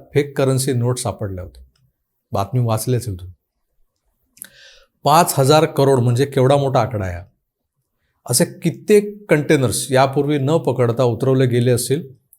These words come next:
आणि असे कित्येक हजार करोड रुपये भारताच्या अर्थकारणात घुसवले गेले असतील, याचा फक्त विचार करा.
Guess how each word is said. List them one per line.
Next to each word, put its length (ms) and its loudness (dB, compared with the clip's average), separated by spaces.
आणि 160 -2
असे 160 -2
कित्येक 580 0
हजार 260 4
करोड 360 0
रुपये 220 -2
भारताच्या 560 -2
अर्थकारणात 640 -2
घुसवले 460 0
गेले 200 -2
असतील, 280 -10
याचा 220 -2
फक्त 240 -4
विचार 340 2
करा. 200 -8